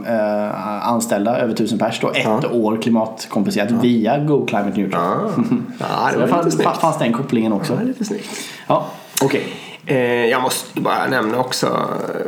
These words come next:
Speaker 2: eh, om ni, det, om ni vill tänka på något roligt, så var det ju Niklas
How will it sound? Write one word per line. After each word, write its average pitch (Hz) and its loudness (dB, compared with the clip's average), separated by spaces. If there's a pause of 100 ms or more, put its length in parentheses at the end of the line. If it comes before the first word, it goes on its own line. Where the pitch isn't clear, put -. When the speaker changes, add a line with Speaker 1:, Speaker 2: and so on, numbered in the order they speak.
(560)
Speaker 2:
eh, - 0
om 151 4
ni, 151 2
det, 147 2
om 156 4
ni 151 6
vill 139 2 (200)
tänka 123 2
på 120 2
något 117 2
roligt, 123 2
så 117 4
var 107 4
det 107 4
ju 104 4
Niklas - 0